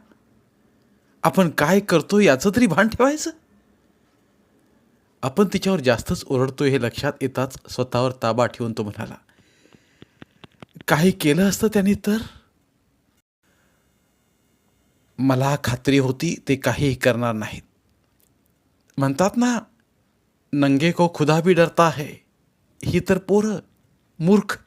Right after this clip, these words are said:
अक्कल नसलेली पोरं. बलात्कार करा म्हणून पुढे जाणाऱ्या बाईवर बलात्कारच काय, हात लावायची हिंमतसुद्धा होणार नाही.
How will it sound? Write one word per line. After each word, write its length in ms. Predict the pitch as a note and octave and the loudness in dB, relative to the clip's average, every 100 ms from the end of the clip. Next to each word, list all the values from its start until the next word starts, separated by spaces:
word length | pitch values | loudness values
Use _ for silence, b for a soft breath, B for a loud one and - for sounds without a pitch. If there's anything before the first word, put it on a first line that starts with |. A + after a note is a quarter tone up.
| _ _ _ - | _ _ _ -8
अक्कल 460 | - - G#3 G3+ | -4 4 4 6
नसलेली 340 | F#3 G#3 A3 A3 | 2 2 2 2
पोरं. 320 | A3+ A#3+ - - _ _ _ _ _ _ _ _ _ _ _ - | 2 0 -2 -10 _ _ _ _ _ _ _ _ _ _ _ -6
बलात्कार 500 | D#3 D#3 E3+ - E3+ | -2 0 0 2 2
करा 320 | D3+ D#3+ F3 | 2 2 2
म्हणून 200 | F#3+ F#3 | 2 0
पुढे 240 | E3+ D#3 F3 | -2 0 2
जाणाऱ्या 320 | F3+ E3 D#3+ | 2 2 2
बाईवर 320 | C#3 D#3 E3 | 2 2 0
बलात्कारच 600 | C#3+ C3+ D#3 - F#3+ F#3 | 0 2 0 0 0 0
काय, 280 | - D3+ G3 G3 b b b b | 2 2 2 -6 b b b b
हात 280 | - E3 E3 | -4 -2 0
लावायची 420 | D3 D3+ F3 E3+ | 2 4 4 0
हिंमतसुद्धा 580 | B2+ E3 F#3 F#3 G3+ F#3+ F#3+ | -4 2 2 2 2 2 2
होणार 240 | F#3 F#3 | 0 0
नाही. 280 | F3+ F3 | -2 -4